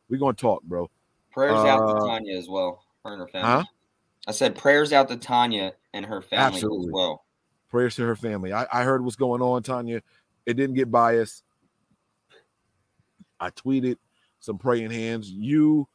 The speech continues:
Speaker 1: your family, your loved ones are in our prayers over here at Nothing But Niners. Absolutely. Um, Mass Drawa says, uh, "Did you pay attention when Fred ended the interview and turned the opposite way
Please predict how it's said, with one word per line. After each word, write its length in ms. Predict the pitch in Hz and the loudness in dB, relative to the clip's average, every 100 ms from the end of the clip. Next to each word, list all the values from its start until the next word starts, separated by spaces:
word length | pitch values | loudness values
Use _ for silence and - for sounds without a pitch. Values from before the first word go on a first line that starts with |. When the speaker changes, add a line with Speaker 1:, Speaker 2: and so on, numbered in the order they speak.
| _ _ 101 | _ _ -6
Speaker 1:
your 140 | 104 | -4
family, 500 | - 135 135 131 131 | -2 -2 0 -2 -2
your 140 | 127 | 0
loved 220 | 120 135 127 | 4 2 2
ones 220 | 131 123 | -4 -2
are 100 | 123 | -4
in 160 | 123 | -4
our 140 | 117 110 | -6 -6
prayers 420 | 123 104 87 85 | -4 -4 -4 -8
over 180 | 104 104 | -6 -4
here 160 | 107 98 | -4 -4
at 60 | |
Nothing 220 | 98 95 92 | -4 -8 -8
But 100 | 92 | -8
Niners. 360 | 85 80 - - | -10 -12 -16 -6
Absolutely. 640 | 120 - 95 90 65 76 _ _ _ _ - | -4 -4 -8 -8 -10 -16 _ _ _ _ -2
Um, 280 | 113 110 - - | 0 0 -4 -8
Mass 400 | 107 135 131 - | 0 0 0 2
Drawa 380 | 131 120 107 | 6 6 4
says, 400 | - 107 101 87 _ _ _ 107 | 0 -2 -2 -4 _ _ _ -2
uh, 160 | 101 | -2
"Did 140 | 98 127 | -2 -4
you 80 | |
pay 180 | 143 156 | -4 -6
attention 380 | 151 160 143 143 | -6 -8 -8 -8
when 120 | 131 | -8
Fred 320 | - 131 131 - | -4 2 2 0
ended 260 | 123 123 117 | -6 -4 -4
the 140 | 110 | -6
interview 440 | 120 113 117 123 - | -6 -6 -4 -4 -4
and 180 | 104 95 | -10 -10
turned 360 | - 120 120 110 | -4 -2 -2 -4
the 80 | - | -4
opposite 480 | 120 117 113 - 98 | -2 -2 -4 -8 -4
way 400 | 104 117 98 | 2 2 2